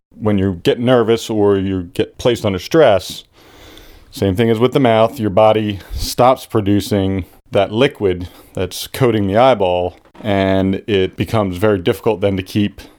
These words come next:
your eyes lubricated. So one thing that you can do to, to help combat that is blink more,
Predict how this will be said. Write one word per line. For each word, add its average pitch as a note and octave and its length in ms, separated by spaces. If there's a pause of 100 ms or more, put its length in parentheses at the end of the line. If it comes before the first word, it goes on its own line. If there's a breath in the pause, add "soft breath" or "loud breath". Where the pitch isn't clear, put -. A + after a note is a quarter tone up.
(140)
your G#2 240
eyes G2 320
lubricated. F#2+ 720
So F#2 500 (200)
one G#2 280
thing G2 540 (160)
that F#2 300 (160)
you G2 160
can F#2+ 160
do A#2+ 180
to, G2 160
to F#2 180
help - 440
combat F#2+ 580
that F#2+ 240
is F#2+ 320
blink C#3+ 380
more, F2+ 420